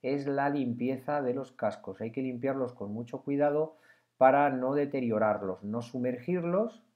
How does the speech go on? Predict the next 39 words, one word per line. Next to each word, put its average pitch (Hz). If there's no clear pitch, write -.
que 101
yo 107
ya 104
me 98
he 95
cargado 107
alguno 143
de 175
estos, 180
y 175
en 151
breve 147
voy 131
a 135
intentar 127
hacer 120
algún, 110
algún 107
pequeño 117
tips 120
de 107
cómo 127
limpiar 110
este 117
tipo 110
de 107
dispositivo. 95
Pero 117
la 123
calidad 117
de -
sonido 135
conectada 117
a 120
un 120
dispositivo 113
como 113
un 120
iPhone 139